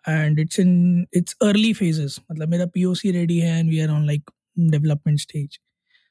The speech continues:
So, मेरी wish list में है उसको ready production ले जाना इस साल के end तक across all the projects that we have. ज-, तो हमारा aim actually में ट्वेंटी ट्वेंटी फ़ाइव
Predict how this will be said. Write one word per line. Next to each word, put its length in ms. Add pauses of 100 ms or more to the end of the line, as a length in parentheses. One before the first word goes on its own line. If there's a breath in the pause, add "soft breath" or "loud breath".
(280)
So, 420 (400)
मेरी 260
wish 240
list 220
में 100
है 200
उसको 680 (220)
ready 320
production 460
ले 160
जाना 320
इस 140
साल 240
के 120
end 200
तक 40
across 380 (200)
all 240
the 300 (340)
projects 460 (640 loud breath)
that 200
we 240
have. 180
ज-, 480
तो 100
हमारा 300
aim 200
actually 340
में 240
ट्वेंटी 200
ट्वेंटी 200
फ़ाइव 560